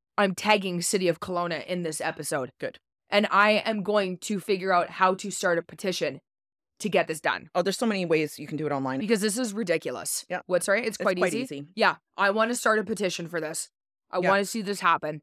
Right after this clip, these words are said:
Speaker 2: I agree with you a thousand percent. And I know that there's gonna be a lot of pedestrians that would be
Speaker 1: Fuck yeah.
Speaker 2: good with that. <laughs>
Speaker 1: There's so many pedestrians in Kelowna.
Speaker 2: Yeah. It'd be nice not to be afraid that you're gonna potentially get hit by a vehicle 'cause they're not paying attention
Speaker 1: Yeah.
Speaker 2: or they can't see you.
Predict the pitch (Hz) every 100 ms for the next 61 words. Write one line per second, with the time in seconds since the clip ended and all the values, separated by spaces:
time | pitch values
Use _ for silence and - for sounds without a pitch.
0 | _ 165 202 175 185 185 160 160 151 190
1 | 254 165 156 165 165 165 147 185 - 165
2 | 160 160 165 160 151 156 160 151 143 143
3 | 156 190 254 175 147 139 127 139 131 131
4 | 123 139 - 494 - 208 156 151 139 147
5 | 135 - 196 330 - 269 196 294 - 311
6 | 311 349 349 302 247 269 - 262 220 208
7 | 214 226 180 190 214 196 139 240 - 190
8 | 247 - _ _ _ 151 165 165 170 160
9 | 156 - 156 151 - _ _ 156 156 -
10 | 156 160 147 135 143 147 - 160 143 160
11 | 147 170 160 147 147 220 165 156 - 175
12 | 208 202 202 185 180 196 233 147 117 139
13 | - 170 170 202 185 - - 190 208 147
14 | 135 143